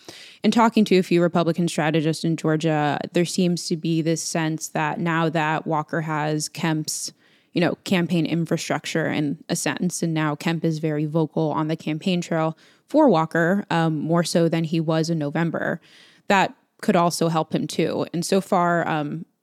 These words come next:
you know, again, we just don't know Trump's plans for Georgia. We know, um, former President Barack Obama will be there for Warnock, I believe, on December first. Um,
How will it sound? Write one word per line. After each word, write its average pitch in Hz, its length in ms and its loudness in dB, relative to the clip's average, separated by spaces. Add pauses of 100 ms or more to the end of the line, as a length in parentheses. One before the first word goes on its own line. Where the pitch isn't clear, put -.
(120)
you 170 80 -2
know, 151 240 -2
again, 160 300 -2
we 160 80 -2
just - 220 -4
don't 175 240 0
know 165 220 2
Trump's 175 340 -4
plans 247 580 2
for 240 420 4
Georgia. 233 600 4
We 180 80 2
know, 160 400 2
um, 156 280 -2
former 165 260 -4
President 165 420 -4
Barack 151 200 -4
Obama 196 460 2
will 190 140 2
be 175 160 2
there 175 240 2
for 165 180 -4
Warnock, 160 560 -2 (440)
I 170 40 0
believe, 165 320 2
on 160 100 -2
December 160 400 -2
first. - 640 -2 (100)
Um, 165 320 -2